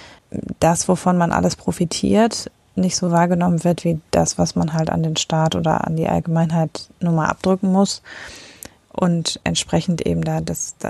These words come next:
grad, das Jammern gerade über Abgabenlast ist, glaub ich, auch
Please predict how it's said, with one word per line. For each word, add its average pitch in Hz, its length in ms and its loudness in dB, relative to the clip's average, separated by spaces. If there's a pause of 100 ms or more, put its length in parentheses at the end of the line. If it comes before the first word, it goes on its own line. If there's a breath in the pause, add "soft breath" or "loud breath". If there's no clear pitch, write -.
grad, 170 260 0
das 175 260 0
Jammern 196 340 4
gerade 190 640 2
über 175 180 2
Abgabenlast 175 600 0
ist, - 100 -8
glaub 170 240 0
ich, - 200 -6 (500)
auch - 300 -4